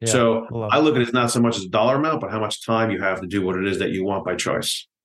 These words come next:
Speaker 1: Sure. Well, you already, you already said it. Your time is your most valuable asset, most valuable resource, which I,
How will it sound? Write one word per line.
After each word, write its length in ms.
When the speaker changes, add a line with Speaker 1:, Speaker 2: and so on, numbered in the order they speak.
Speaker 1:
Sure. 400
Well, 160
you 120
already, 380
you 160
already 200
said 240
it. 180
Your 180
time 300
is 160
your 80
most 220
valuable 500
asset, 460
most 300
valuable 280
resource, 440
which 140
I, 200